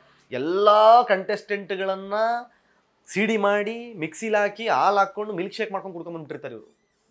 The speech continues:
ಯಾವಾಗ ಹೆಂಗ್ ಬಿಹೇವ್ ಮಾಡ್ಬೇಕು, ಯಾವ್ದಕ್ಕೆ ಹೆಂಗ್ ರಿಯಾಕ್ಟ್ ಮಾಡ್ಬೇಕು, ಯಾವ ಟಾಸ್ಕ್ ಹೆಂಗೆ, ಲಕ್ಸುರಿ ಯಾವಾಗ ಹೋಗುತ್ತೆ. Bigg Boss ಡೈರೆಕ್ಟರ್ ತುಂಬಾ ಕಷ್ಟ,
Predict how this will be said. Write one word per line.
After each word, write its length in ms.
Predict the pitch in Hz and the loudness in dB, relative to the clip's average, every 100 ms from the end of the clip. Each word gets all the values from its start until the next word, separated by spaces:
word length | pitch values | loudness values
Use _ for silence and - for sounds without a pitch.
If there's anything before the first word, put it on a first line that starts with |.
| _ _ _ _ _ _ _ _ _ - | _ _ _ _ _ _ _ _ _ -6
ಯಾವಾಗ 380 | 135 156 202 | 0 0 0
ಹೆಂಗ್ 240 | 165 139 156 | -6 -10 -12
ಬಿಹೇವ್ 240 | 123 131 | -12 -12
ಮಾಡ್ಬೇಕು, 440 | 113 101 90 87 113 | -14 -16 -18 -20 -8
ಯಾವ್ದಕ್ಕೆ 420 | 107 156 190 139 | -2 -2 -2 -10
ಹೆಂಗ್ 140 | 156 | -10
ರಿಯಾಕ್ಟ್ 320 | 131 123 123 | -8 -8 -8
ಮಾಡ್ಬೇಕು, 420 | 104 92 92 - - _ - | -16 -16 -20 -20 -20 _ 0
ಯಾವ 180 | 147 180 | 2 2
ಟಾಸ್ಕ್ 340 | 175 180 - | 2 0 -2
ಹೆಂಗೆ, 280 | 143 127 104 | -10 -10 -8
ಲಕ್ಸುರಿ 420 | 101 120 123 208 | -8 -6 -6 -2
ಯಾವಾಗ 220 | 170 151 | 0 0
ಹೋಗುತ್ತೆ. 600 | 143 117 - - - 131 | -4 -8 -14 -20 -12 -6
Bigg 140 | 160 165 | -2 6
Boss 320 | 220 220 208 | 6 6 2
ಡೈರೆಕ್ಟರ್ 400 | 160 202 196 185 | 2 2 -4 -10
ತುಂಬಾ 180 | 185 196 | 0 0
ಕಷ್ಟ, 280 | 190 185 | 0 0